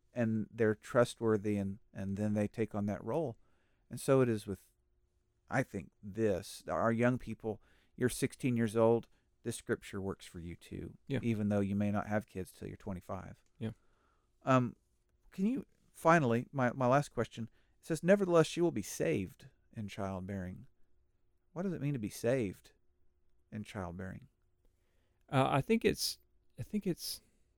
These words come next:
Speaker 2: yeah, that's, that's a difficult question, but I think we have to look at this in the context of all the scriptures.
Speaker 1: Sure.
Speaker 2: So it clearly doesn't mean that, um, women are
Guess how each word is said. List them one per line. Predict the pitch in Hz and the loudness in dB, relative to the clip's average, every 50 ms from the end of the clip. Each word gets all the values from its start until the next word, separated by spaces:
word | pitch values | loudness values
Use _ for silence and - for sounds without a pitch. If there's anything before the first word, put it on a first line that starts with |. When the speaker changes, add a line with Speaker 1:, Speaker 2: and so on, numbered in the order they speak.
| _ _ _ _ _ _ | _ _ _ _ _ _
Speaker 2:
yeah, | - 151 165 151 175 185 | -12 -10 -6 -2 -2 0
that's, | 185 185 175 - - | 0 0 0 -2 -4
that's | - - 143 - - | -4 -4 -4 -2 -2
a | |
difficult | 143 127 165 175 - 175 - 165 147 - | 2 4 4 4 4 0 -2 -2 0 2
question, | - 131 127 - - - 107 104 - - _ _ _ _ _ _ _ - | 4 4 4 4 2 2 2 2 0 -2 _ _ _ _ _ _ _ 4
but | - 123 131 127 - - _ - _ _ _ _ _ _ _ _ _ _ _ _ | 8 8 8 8 6 2 _ -18 _ _ _ _ _ _ _ _ _ _ _ _
I | - 135 | 0 2
think | - - 185 175 | 2 4 2 4
we | 185 180 | 6 6
have | 160 151 - | 6 6 6
to | - | 6
look | 147 143 135 - | 4 4 4 4
at | 147 - | 2 4
this | 127 123 120 - - - - _ _ _ | 4 4 4 2 -2 -6 -8 _ _ _
in | - 120 | 4 4
the | 113 113 | 4 4
context | - 127 127 117 - 127 113 110 - - - - | 4 4 4 4 4 4 2 2 -2 -8 -6 0
of | 120 104 104 104 98 - - - _ _ _ - | 4 4 6 4 4 0 -6 -16 _ _ _ 2
all | 127 127 | 4 4
the | 120 107 | 4 4
scriptures. | - - 107 95 - - 107 101 - - - - _ _ _ | 2 0 -2 -2 0 -2 -4 -4 -4 -6 -12 -18 _ _ _
Speaker 1:
Sure. | - - 117 113 147 - _ _ _ _ _ _ _ | -6 -2 -2 -2 -2 -4 _ _ _ _ _ _ _
Speaker 2:
So | - - 139 131 123 120 120 - - _ _ _ _ _ _ _ _ _ _ | -4 2 4 6 8 8 6 4 0 _ _ _ _ _ _ _ _ _ _
it | - 135 - | -2 -2 -2
clearly | - - 151 151 147 147 131 | -2 0 2 4 6 6 4
doesn't | 107 104 120 123 120 135 127 123 - | 6 8 8 8 8 6 4 4 6
mean | 113 110 110 110 107 110 113 127 - _ _ _ _ _ _ _ - | 8 8 8 8 8 8 6 4 0 _ _ _ _ _ _ _ 0
that, | 113 104 104 - - - _ _ _ _ _ _ | 2 2 2 0 -2 -10 _ _ _ _ _ _
um, | 117 107 101 101 101 98 101 - - _ _ _ _ _ _ _ _ _ _ _ _ _ _ - | 0 2 4 4 4 4 2 0 -4 _ _ _ _ _ _ _ _ _ _ _ _ _ _ 0
women | 120 113 113 113 113 110 110 110 - - | 4 6 6 8 8 8 6 6 4 0
are | - 110 104 101 101 104 110 - | -2 -2 0 2 2 2 0 -2